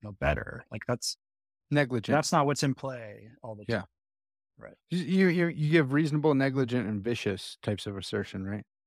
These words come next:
Speaker 2: I think that's from
Speaker 1: Yeah,
Speaker 2: that
Speaker 1: so I'd, with that varied layers of sort of evaluations, I'm thinking we can talk about reasonably doing something, or, like, for example, asserting where you take yourself to be following that nor-, the norm of assertion. If it's knowledge, then you,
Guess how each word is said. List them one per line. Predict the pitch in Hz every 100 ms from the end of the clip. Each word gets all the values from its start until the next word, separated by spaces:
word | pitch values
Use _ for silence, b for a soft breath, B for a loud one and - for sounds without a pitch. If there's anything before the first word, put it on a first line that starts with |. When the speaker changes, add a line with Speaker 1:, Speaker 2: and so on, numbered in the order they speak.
| _
Speaker 2:
I |
think | 123 123
that's | 101
from | 139
Speaker 1:
Yeah, | 135
Speaker 2:
that |
Speaker 1:
so | 147
I'd, | 151 170 151 _ _ - 165 135
with | 156
that | 165 165
varied | 147 165 151 127 -
layers | 139 151 143 131
of | 117
sort | 139 131
of | 120 113 117
evaluations, | 113 127 139 135 147 - 120
I'm | 117
thinking | 120 120 120
we | 120 117
can | - 113
talk | - 120
about | 113 110 -
reasonably | 117 143 180 165 175 156 165 156 151
doing | 127 135 131
something, | - 123 123 123 127 -
or, | 117 110
like, | 110 - _ _
for | 117
example, | 104 113 113
asserting | 110 127 117 113 110 - _ _ _ _ _ _ _
where | 131 131 123 - -
you | 139
take | - 180 175
yourself | 147 139 131
to | -
be | 123
following | - 113 113 117
that | 113 113
nor-, | 110 107 -
the | 117
norm | 104 104
of |
assertion. | 113 143 135 -
If | 127
it's | 123 -
knowledge, | 131 131 131 127 127 - - _ _ _
then | - 127
you, | 123